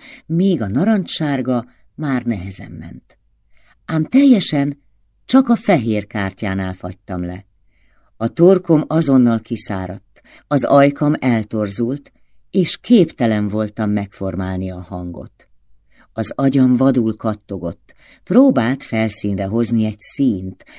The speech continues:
ami hasonlított arra, hogy V, I,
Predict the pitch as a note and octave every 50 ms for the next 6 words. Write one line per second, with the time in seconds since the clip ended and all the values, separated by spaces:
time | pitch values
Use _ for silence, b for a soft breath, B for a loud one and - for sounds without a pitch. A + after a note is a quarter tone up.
0 | B B B - E3+ F3+ F#3 F3+ D#3+ A#3 C4 B3 - - B2+ B2 B2 B2 B2+ A#2+
1 | - A2+ G#2 - - _ A#2 A2 A2 A2+ A#2 A#2 B2 C#3 C3+ C3+ G2 G2+ G2 G2
2 | F#2+ - b b b b b b b b b G2+ G2 G2+ - - A#2 A#2+ A#2+ A#2+
3 | A#2+ A#2+ B2 B2 B2+ B2+ A#2+ - - _ _ _ B B B B B B B -
4 | _ _ _ _ - _ _ _ _ _ - G#2 G#2 G#2+ A2 A2+ A2+ A#2 A#2 A#2
5 | A#2 A#2+ A#2 -